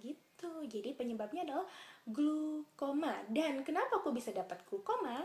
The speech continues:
Kenapa? Apa aku dijampi-jampi orang, disantet atau gimana? <laughs> No, no, no, no. Jadi ada penyebabnya, guys. Aku kenapa jadi glaukoma? Kena glaukoma karena aku minum obat pereda nyeri. Kata dokter kayak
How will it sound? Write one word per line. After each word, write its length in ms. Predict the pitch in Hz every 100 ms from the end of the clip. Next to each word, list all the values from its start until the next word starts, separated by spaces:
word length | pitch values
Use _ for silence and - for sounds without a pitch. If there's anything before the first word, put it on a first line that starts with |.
| 392 -
Kenapa? 560 | 381 523 - 302 -
Apa 240 | 254 233 233
aku 320 | 240 240 240
dijampi-jampi 1120 | 220 226 220 220 214 254 226 226 226 214 -
orang, 420 | 202 196 202 294
disantet 540 | 311 - 233 220 269 285
atau 180 | 269
gimana? 560 | 269 233 220 226 214 214 -
<laughs> 80 | _ - - - -
No, 160 | 254 262
no, 80 | 285
no, 160 | 262
no. 160 | 247 196 - - - - 214
Jadi 240 | 190 185
ada 160 | 285 269
penyebabnya, 560 | 254 233 226 247 240
guys. 560 | 214 190 185 180 202 - -
Aku 320 | 190 190 302
kenapa 320 | 277 226 208
jadi 640 | 208 196 202 196 196 196 -
glaukoma? 640 | 202 247 311 202 202 262
Kena 240 | 262 226
glaukoma 640 | 220 214 254 269 202 202 226
karena 320 | 190 202 196 202
aku 240 | - 320
minum 480 | 302 208 202 247 302 214
obat 320 | 202 226 233
pereda 240 | 214 208
nyeri. 560 | 202 202 208 226 226 180 - - - - _
Kata 240 | 180 196
dokter 320 | 190 - 247
kayak 180 | 247 220